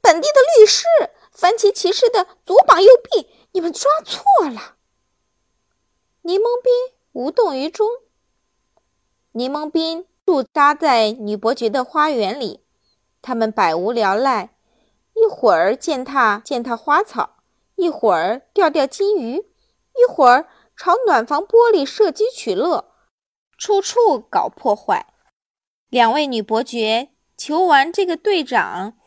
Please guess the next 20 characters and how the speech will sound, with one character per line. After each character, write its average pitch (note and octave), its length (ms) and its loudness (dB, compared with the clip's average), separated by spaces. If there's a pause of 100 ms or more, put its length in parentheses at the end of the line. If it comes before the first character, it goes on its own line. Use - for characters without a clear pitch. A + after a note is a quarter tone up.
(360)
又 F#4 180 -4
去 F#4 180 0
求 B3+ 320 -4
那 A#4 260 -6
个 A3 80 -4
队 G3+ 220 -4
长。 - 240 -10 (380)
他 - 120 -16
们 A3 120 -8
说 G#3+ 340 -6 (800)
：“尊 G#4 360 -4
敬 G4 260 -2
的 C#4+ 120 2
先 G4 460 -4
生 F4 240 -2
们， B3+ 460 0
请 G4 260 -6
下 A4+ 300 2
令 A4 320 -4
阻 F4+ 240 -2